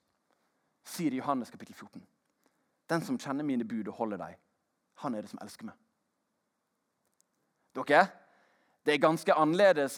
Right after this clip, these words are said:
enn, eh, «Nåden er gratis, trenger ikke gjøre noen ting, bare slapp av, det går bra.» Jesus sier, «Den som, den som holder mine bud, det er den som elsker meg.» Disippelskap, det er å følge Guds lov.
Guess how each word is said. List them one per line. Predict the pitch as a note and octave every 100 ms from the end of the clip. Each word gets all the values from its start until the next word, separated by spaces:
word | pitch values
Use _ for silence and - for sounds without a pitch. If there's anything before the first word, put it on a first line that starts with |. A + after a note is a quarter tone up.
| -
enn, | C#3+ C#3
eh, | C#3 C3+ -
«Nåden | D#3+ F3 F3+
er | D#3+
gratis, | D#3+ D#3+ D3
trenger | E3 D#3+
ikke | D#3+
gjøre | D3+
noen | E3+ D3
ting, | C#3+
bare | C3 B2+
slapp | B2 B2
av, | A2
det | G#2+
går | G#2
bra.» | E2+ - _ _ _ _ _ _ _ _ _ _ _ _ _ _ _ _ _ -
Jesus | D3+ C#3+
sier, | - C3+
«Den | D3+ -
som, | B2
den | D#3 G#3 E3
som | - B2 G#2
holder | - E3 C3+
mine | A2 A2
bud, | G#2+ D#2 _ _ _ _ _ _ _ _ _ _ _
det | G#2+
er | A#2
den | A2
som | -
elsker | G#2 - A2+
meg.» | - _ _ _ _ _ _ _ _ _ _ _ _ _ _ _ _ _ _ _ _ _ _ _ _ -
Disippelskap, | - G#3+ D3+ - A#2+ -
det |
er | C#3
å |
følge | - - E3 E3 F3+ A#2 _ _ _ _ _ _ _
Guds | F#3+ - D3+
lov. | B2+